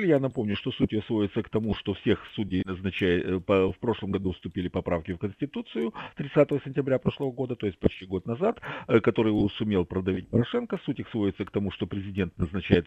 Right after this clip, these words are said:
всех судей, э, то есть они по-, по-, судейский корпус полностью зависит от Порошенко. А, э, судьи освобождаются от любой ответственности за принятые ими решения, то есть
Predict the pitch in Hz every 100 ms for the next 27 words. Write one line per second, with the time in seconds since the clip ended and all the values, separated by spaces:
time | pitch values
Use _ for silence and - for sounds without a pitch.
0 | - 107 87 - 95 82 110 90 - -
1 | - - - 104 92 110 95 101 95 -
2 | 95 90 101 104 101 92 - - 87 95
3 | - 90 - 92 87 92 82 90 85 -
4 | 85 - 98 95 147 170 - 254 - -
5 | - - - 127 127 123 123 120 113 110
6 | 107 101 107 107 113 110 107 - 175 113
7 | 113 110 - 107 104 110 101 - 95 107
8 | 101 95 104 92 - 98 - 95 98 92
9 | 98 90 - 92 90 95 104 208 208 175
10 | 98